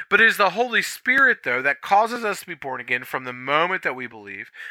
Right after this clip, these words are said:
and from the moment that we have, that, that we accept Jesus Christ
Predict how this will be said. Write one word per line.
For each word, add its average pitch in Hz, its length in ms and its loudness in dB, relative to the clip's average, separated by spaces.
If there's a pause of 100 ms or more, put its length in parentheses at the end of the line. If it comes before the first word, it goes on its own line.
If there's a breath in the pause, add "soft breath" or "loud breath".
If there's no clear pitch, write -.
and 147 140 4
from 170 160 0
the 147 120 2
moment 151 520 2
that 139 160 2
we 131 140 -4
have, 120 460 4 (340 soft breath)
that, 139 420 4
that 135 220 4
we 127 240 -4
accept 156 400 2
Jesus 139 280 -10
Christ 110 380 -6